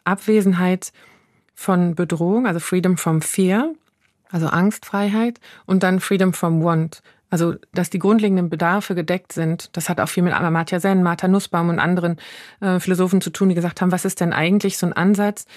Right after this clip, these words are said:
von dem man sagt, das ist Freiheit, der mit den Fähigkeiten der Menschen zu tun hat und nicht mit dem, was auf deinem Konto liegt. Wir verkürzen das ja schon wieder darüber, die Gerechtigkeit ist erreicht,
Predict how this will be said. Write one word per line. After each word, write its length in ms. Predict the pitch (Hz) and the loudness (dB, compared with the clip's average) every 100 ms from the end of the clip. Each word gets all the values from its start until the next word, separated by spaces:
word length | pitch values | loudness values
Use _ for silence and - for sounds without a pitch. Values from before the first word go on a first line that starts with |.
| - - | -20 -14
von 200 | - 175 | -4 0
dem 140 | 180 | 2
man 180 | 185 175 | 2 2
sagt, 240 | 165 180 | 0 -2
das 160 | 180 - | -4 -6
ist 160 | - - | -8 -8
Freiheit, 680 | - 165 175 180 190 185 | -2 0 0 0 0 0
der 120 | 170 | 0
mit 200 | 165 170 | -2 -2
den 220 | 180 170 160 | -2 -2 -4
Fähigkeiten 1000 | - 220 240 226 - - 175 175 170 | 0 2 2 0 -4 -2 -2 0 0
der 120 | 170 165 | 0 2
Menschen 360 | 175 208 190 | 4 2 0
zu 140 | 165 - | -4 -6
tun 240 | 180 175 | -4 -2
hat 140 | 170 | 0
und 100 | 170 | 0
nicht 180 | 185 180 | 0 0
mit 140 | 180 175 | -2 0
dem, 160 | 170 | -2
was 140 | 170 - | -2 -4
auf 100 | - | -4
deinem 240 | 170 170 | -4 -2
Konto 280 | - 233 - | 0 -2 -2
liegt. 360 | 165 156 - - | -6 -8 -10 -10
Wir 180 | 180 - | -8 -4
verkürzen 440 | 185 160 202 - | -6 -2 -2 -2
das 120 | 170 | -2
ja 100 | 190 | -2
schon 160 | 180 180 | -2 -2
wieder 200 | 185 180 | 0 -2
darüber, 240 | 170 175 170 | -2 -4 -4
die 100 | 156 | -2
Gerechtigkeit 640 | 175 190 - - 185 180 | -2 -4 -6 -6 -4 -4
ist 120 | - | -4
erreicht, 480 | 160 165 170 185 | -2 0 0 -2